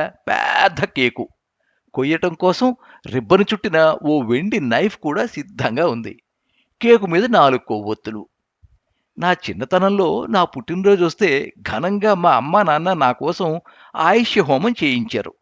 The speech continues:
పేదవాళ్ళకి పంచెలు, చీరలు పంచారు. మా మాస్టారికి బట్టలు పెట్టి, మా బళ్ళో ఉన్న పిల్లలందరికీ లడ్డూలు, కారపూస పంచిపెట్టారు. కొంచెం పెద్దయ్యాక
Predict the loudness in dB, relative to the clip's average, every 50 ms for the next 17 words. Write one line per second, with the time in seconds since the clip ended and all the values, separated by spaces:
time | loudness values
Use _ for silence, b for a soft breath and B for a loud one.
0 | _ _ _ _ _ _ _ _ _ _ -6 -4 -2 0 0 2 2 2 2 2
1 | 0 -6 -4 -4 -4 -2 0 0 0 0 0 -2 -2 0 2 4 4 4 4 2
2 | 2 2 2 0 0 0 -2 -4 -4 -4 -6 _ _ _ _ _ _ _ _ _
3 | _ _ 0 4 4 4 4 4 4 4 4 2 2 0 0 0 0 -4 -4 -4
4 | -4 -4 0 0 -2 0 0 -2 -4 -2 -4 -6 -4 -4 -8 -12 -12 -6 0 4
5 | 4 4 4 4 2 4 6 6 6 6 6 2 0 -2 -4 -4 -2 -2 -2 -2
6 | -2 0 2 2 2 2 0 -4 -2 2 2 0 0 0 0 0 0 0 -2 -4
7 | -2 2 2 2 2 2 0 -4 -6 -2 -2 -2 0 0 -2 -2 -4 -10 -10 -8
8 | -8 -8 -10 -10 _ _ _ _ _ _ _ _ _ _ _ _ _ _ -4 -4
9 | -2 0 -2 -4 -2 0 -2 0 2 4 4 6 6 4 2 2 2 0 2 0
10 | -2 -6